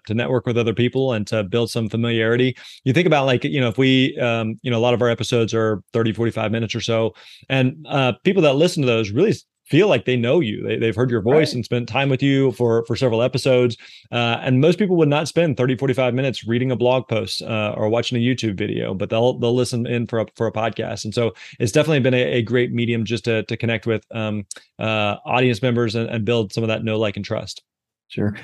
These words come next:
Speaker 2: Do, so do you, I, I'm assuming that that's one of the things that you're kind of recommending to your, to your clients as well. If they're, you know, these new speakers that, "Hey, you gotta, you gotta start a podcast right away," and that kind of thing, right? So is that one
Speaker 1: Uh,
Speaker 2: of the
Speaker 1: actually, actually not.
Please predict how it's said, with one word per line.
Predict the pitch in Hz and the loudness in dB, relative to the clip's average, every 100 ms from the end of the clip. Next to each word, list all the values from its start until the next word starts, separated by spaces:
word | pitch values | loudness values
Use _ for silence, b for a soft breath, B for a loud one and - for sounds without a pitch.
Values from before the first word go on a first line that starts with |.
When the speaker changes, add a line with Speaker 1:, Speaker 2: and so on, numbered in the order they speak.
| B | B
Speaker 2:
Do, | - 160 160 | 2 2 2
so | - 165 151 | 0 2 2
do | 139 139 | 2 4
you, | 151 151 - 123 | 6 4 0 -2
I, | 131 131 | -2 0
I'm | 127 131 131 | 2 4 4
assuming | 127 - 135 131 120 | 2 2 4 4 4
that | 117 | 2
that's | 123 - | 0 0
one | 123 | 0
of | 113 | 0
the | |
things | 107 117 110 | 0 -2 -2
that | - | 0
you're | 107 104 | 0 -2
kind | 107 107 | -2 0
of | 107 | 0
recommending | 107 104 107 107 101 | 2 2 4 2 0
to | 104 | -2
your, | 98 98 98 95 _ | -2 -2 -2 -6 _
to | - | -2
your | 104 101 | -2 -2
clients | - 107 98 95 | -2 0 0 -4
as | 82 90 | -4 -2
well. | 95 78 | 0 0
If | 78 | -2
they're, | 92 90 | -4 -4
you | 80 | -4
know, | 90 | -4
these | 92 92 | -4 -2
new | 101 110 | 0 0
speakers | - 110 107 - 82 78 - | 0 0 0 0 -4 -4 -4
that, | 82 65 | -4 -2
"Hey, | 98 95 | -2 -2
you | 82 92 | -4 -2
gotta, | 104 101 - | -2 -2 -4
you | 107 | -2
gotta | 110 | -2
start | 104 110 98 | 0 -2 0
a | 107 | -2
podcast | 92 90 76 | -2 -4 -4
right | 98 90 | -4 -2
away," | 92 95 | -2 -2
and | 90 | -2
that | 95 - | -4 -6
kind | 90 | -8
of | 90 | -8
thing, | 82 | -8
right? | 80 90 92 | -6 -6 -6
So | - 98 95 B | -2 -2 -4 B
is | 120 | 0
that | 104 | 2
one | 143 | 2
Speaker 1:
Uh, | 160 | 4
Speaker 2:
of | - | 4
the | 208 | 2
Speaker 1:
actually, | 240 240 - - - | 2 0 -4 -10 -2
actually | 156 190 262 | 0 2 4
not. | 160 175 113 | 4 2 0